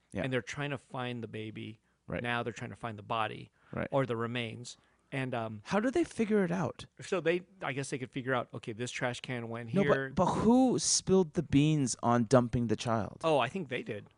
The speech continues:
Speaker 2: Uh, they're, they're busted. They're, like, in, both of 'em are, uh, mother and father
Speaker 1: But
Speaker 2: are in
Speaker 1: they,
Speaker 2: jail.
Speaker 1: what, did they tell their friend or something like,
Speaker 2: Oh, I
Speaker 1: "Oh,
Speaker 2: don't
Speaker 1: like,
Speaker 2: know. I
Speaker 1: oh,
Speaker 2: don't
Speaker 1: yeah,
Speaker 2: know.
Speaker 1: you know,
Speaker 2: Oh, I
Speaker 1: it's,
Speaker 2: don't know. They
Speaker 1: I"
Speaker 2: might have just confessed to it, you know what I'm saying,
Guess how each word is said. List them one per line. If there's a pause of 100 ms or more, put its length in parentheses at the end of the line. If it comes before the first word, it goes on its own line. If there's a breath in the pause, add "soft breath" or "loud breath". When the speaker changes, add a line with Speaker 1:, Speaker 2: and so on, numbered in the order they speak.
(200)
Speaker 2:
Uh,
they're,
they're
busted.
They're,
like,
in, (160)
both
of
'em
are,
uh,
mother
and
father
Speaker 1:
But
Speaker 2:
are
in
Speaker 1:
they,
Speaker 2:
jail.
Speaker 1:
what,
did
they
tell
their
friend
or
something
like,
Speaker 2:
Oh,
I
Speaker 1:
"Oh,
Speaker 2:
don't
Speaker 1:
like,
Speaker 2:
know.
I
Speaker 1:
oh,
Speaker 2:
don't
Speaker 1:
yeah,
Speaker 2:
know.
Speaker 1:
you
know,
Speaker 2:
Oh,
I
Speaker 1:
it's,
Speaker 2:
don't
know.
They
Speaker 1:
I"
Speaker 2:
might
have
just
confessed
to
it,
you
know
what
I'm
saying,